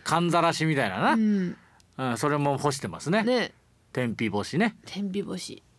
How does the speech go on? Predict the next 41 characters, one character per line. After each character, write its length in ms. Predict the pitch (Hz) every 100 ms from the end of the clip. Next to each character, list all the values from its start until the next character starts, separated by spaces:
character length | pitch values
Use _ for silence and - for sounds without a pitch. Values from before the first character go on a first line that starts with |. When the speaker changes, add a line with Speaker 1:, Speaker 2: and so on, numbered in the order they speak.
| -
Speaker 1:
あ、 400 | 95 55 - 113
よ 140 | 143
く 140 | 131 123
あ 40 |
の、 360 | 123 123 120 120 - _
そ 200 | - 131
う 60 |
い 20 | 123
や、 140 | 110
こ 120 | 110
れ 80 | 123
か 80 | 131
ら 80 | 127
の 80 |
季 80 | 107
節 220 | 113 104
に 60 | 104
な 100 | 104
る 100 | 98
と、 220 | 107 98 - _ _ - - - - -
あ 140 | 98 98
の、 360 | 95 98 95
あ 60 | 92
れ 60 | 101
で 60 |
す 80 | 98
ね、 80 | 87
天 220 | - 139
日 80 | 135
干 140 | 117 110
し 100 | 110
で 60 |
思 120 | 110
い 40 | 110
出 100 | 110
し 40 |
た 60 | 98
け 60 |
ど、 100 | 85
あ 40 | 85
の、 120 | 85